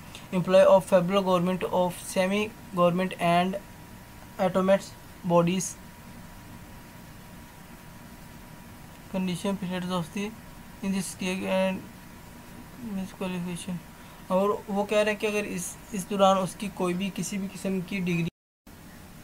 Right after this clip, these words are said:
अगर हम लोग तीसरे नंबर पे देखें तो वो कह रहे हैं कि जो भी हमारी qualification होगी वो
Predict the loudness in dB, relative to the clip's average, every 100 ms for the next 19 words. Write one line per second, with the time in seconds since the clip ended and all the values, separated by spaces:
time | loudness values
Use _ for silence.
0 | -18 -18 -18 -18 -18 -18 -18 -18 -18 -18
1 | -18 -18 -18 -18 -18 -18 -6 0 6 8
2 | 6 0 -4 -4 0 2 2 0 -2 0
3 | -2 -4 -6 -6 -4 0 2 2 -2 -4
4 | -4 -8 -16 -6 -2 0 0 0 4 4
5 | 2 -2 -2 -2 -6 -4 -2 0 0 0
6 | -2 -2 -4 -6 -16 -18 -10 -2 4 4